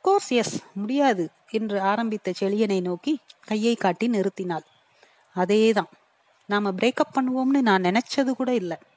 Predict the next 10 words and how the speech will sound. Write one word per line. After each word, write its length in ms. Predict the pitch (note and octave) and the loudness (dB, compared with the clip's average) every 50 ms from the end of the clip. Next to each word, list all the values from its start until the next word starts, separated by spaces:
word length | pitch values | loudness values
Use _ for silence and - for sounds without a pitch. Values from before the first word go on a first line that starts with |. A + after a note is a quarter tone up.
| _ _ _ _ _ _ _ _ _ _ - _ _ - - _ _ - | _ _ _ _ _ _ _ _ _ _ -20 _ _ -20 -20 _ _ 0
செழியன் 320 | - B3+ C4+ C#4+ C#4 B3+ G#3 | 2 4 6 6 6 4 4
சிரித்தான். 560 | F#3+ - A3+ A3+ A#3 B3+ - - G3 E3+ E3 - _ _ _ _ _ _ _ _ _ _ _ _ _ - - - | 2 2 2 2 2 2 2 0 0 0 0 -6 _ _ _ _ _ _ _ _ _ _ _ _ _ -20 -4 2
"கிராப்." 280 | - B3+ C4 C4 - - _ _ _ _ _ _ _ _ _ _ _ _ _ _ _ _ _ _ _ _ _ | 4 4 4 4 0 -6 _ _ _ _ _ _ _ _ _ _ _ _ _ _ _ _ _ _ _ _ _
"எஸ், 340 | - E4 G4 F4 - - - - - - - _ _ | 4 6 6 6 4 0 -6 -10 -18 -20 -20 _ _
let's 320 | G#3 G#3 - - - - | -4 -4 -2 -4 4 4
cut 180 | C4+ C4 B3+ A3+ | 4 4 6 2
this 140 | D4+ D4 - - - - | 2 0 0 -2 0 2
crap." 160 | C4 B3+ A#3 - - _ D3+ C#3+ _ _ _ _ _ _ _ _ _ _ _ _ _ _ _ _ _ - - _ - _ | 4 4 4 2 -2 _ _ _ _ _ _ _ _ _ _ _ _ _ _ _ _ _ _ _ _ -20 -20 _ -8 _
அவனுக்கு 340 | - C#4+ E4 E4 - - | 2 2 4 4 2 0
தெரியும் 440 | B3+ - C#4 D4 D#4 D#4+ C4 F#3 F3 | 2 2 4 4 6 4 2 0 -4